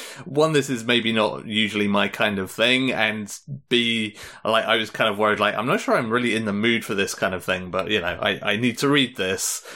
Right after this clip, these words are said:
Um, and I think that the fact, the energy that it exudes, it's kind of like, it's kind of like going to, uh,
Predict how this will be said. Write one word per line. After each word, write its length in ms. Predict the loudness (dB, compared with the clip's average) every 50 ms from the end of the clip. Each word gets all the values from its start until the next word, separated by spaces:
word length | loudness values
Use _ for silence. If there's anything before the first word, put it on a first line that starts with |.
| -14 -6 -2
Um, 260 | 0 2 2 2 2
and 160 | 0 0 2
I 80 | 0 0
think 380 | 0 0 -2 -2 -2 -6 -4
that 200 | 0 0 0 0
the 80 | -2 -4
fact, 380 | -2 0 0 0 -2 -2 -12 -18 -14
the 320 | -14 -10 -4 -2 0 0 2
energy 320 | 0 0 0 0 -2 -2
that 180 | 0 0 0 0
it 120 | 0 -2
exudes, 560 | -2 -6 -4 0 2 2 2 2 -2 -4 -2
it's 200 | -2 -2 -2 -2
kind 220 | -2 -2 0 0 0
of 80 | 0
like, 480 | 0 2 2 0 0 -4 -8 -10 -10 -14 -16 -18 -18 -18 -20 -20 _ _ _ _ _ _ _ -16 -12 -4 -4
it's 120 | -4 0
kind 160 | 2 0 2
of 40 | 2
like 200 | 2 0 0 2
going 260 | 2 2 2 2 0
to, 460 | -2 -2 0 0 0 0 0 -2 -2
uh, 160 | -4 -4 -4